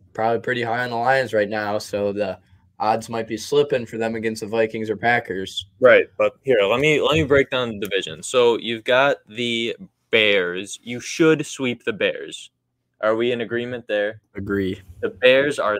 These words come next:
Speaker 2: that bad.
Speaker 1: Agree.
Speaker 2: When you, when I, when everybody in Chicago is excited about Byron Pringle, and then he goes to jail, and then his backup goes to jail,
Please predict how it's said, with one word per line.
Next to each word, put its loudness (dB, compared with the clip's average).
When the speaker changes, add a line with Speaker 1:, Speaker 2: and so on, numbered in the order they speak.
Speaker 2:
that -2
bad. -4
Speaker 1:
Agree. -10
Speaker 2:
When -2
you, 0
when -4
I, -4
when -4
everybody 0
in -8
Chicago -2
is -6
excited 0
about 0
Byron 2
Pringle, -4
and -2
then 4
he -2
goes 2
to -6
jail, 4
and -2
then -2
his -2
backup -2
goes 0
to -6
jail, -4